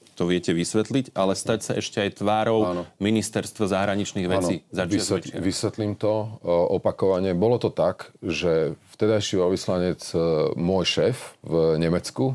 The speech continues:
Speaker 2: Pavol Hamžík, e, dostal ponuku stať sa ministrom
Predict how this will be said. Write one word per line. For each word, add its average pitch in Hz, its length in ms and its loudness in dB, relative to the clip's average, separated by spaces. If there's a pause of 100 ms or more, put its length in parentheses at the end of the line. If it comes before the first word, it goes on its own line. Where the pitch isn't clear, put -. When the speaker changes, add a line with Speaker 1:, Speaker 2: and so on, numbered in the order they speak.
Speaker 2:
Pavol 87 280 2
Hamžík, 90 480 0
e, - 40 -20 (1080)
dostal 101 360 2
ponuku 98 320 0
stať - 260 -2
sa 101 80 0
ministrom 113 600 0